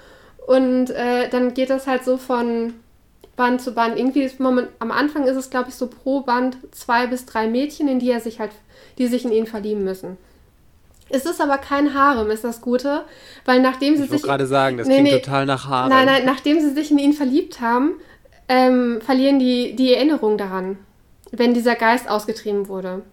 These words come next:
Speaker 1: Und dann wundern sie sich halt noch, dass sie auf einmal mit Nerdbrille, also die nennen ihn halt immer Nerdbrille, dass sie mit Nerdbrille sprechen, werden dann halt kurz rot, aber sie haben halt jegliche Erinnerung dann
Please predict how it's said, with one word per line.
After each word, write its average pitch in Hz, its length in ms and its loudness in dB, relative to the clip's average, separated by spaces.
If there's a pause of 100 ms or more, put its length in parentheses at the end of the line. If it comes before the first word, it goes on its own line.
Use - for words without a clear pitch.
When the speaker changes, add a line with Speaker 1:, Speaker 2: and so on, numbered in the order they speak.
(1120)
Speaker 1:
Und 247 140 4
dann 254 180 4
wundern 311 300 2
sie 277 100 -2
sich 285 220 -2
halt 240 100 -2
noch, 262 120 -2
dass 269 180 -2
sie 247 80 0
auf 240 80 -6
einmal 254 240 0
mit 247 180 4
Nerdbrille, 240 560 -4
also 220 160 -4
die 226 120 -6
nennen 233 200 2
ihn 254 140 2
halt 226 100 -4
immer 208 160 -4
Nerdbrille, 233 480 -2
dass 254 200 -4
sie 247 40 -2
mit 247 160 0
Nerdbrille 226 460 -2
sprechen, 254 400 -2 (420)
werden 254 180 4
dann 254 180 4
halt 254 180 -2
kurz - 280 -4
rot, 285 160 -2
aber 254 180 0
sie 254 120 -4
haben 262 120 2
halt 254 100 0 (340)
jegliche 311 360 -4
Erinnerung 262 320 0
dann 233 200 -2